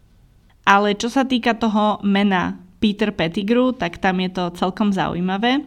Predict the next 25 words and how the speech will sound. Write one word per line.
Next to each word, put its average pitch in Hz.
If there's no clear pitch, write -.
Pri 202
Peterovi 240
Pettigrewovi 202
môžeme 190
nájsť 180
odkazy 180
na 170
až 175
dvoch 220
apoštolov 170
z 175
Biblie. 190
Prvým 240
je 202
teda 196
podľa 185
mena 175
Peter, 214
alebo 170
apoštol 180
Peter, 247
ktorý 202
trikrát 226
zaprel 180
Ježiša. 175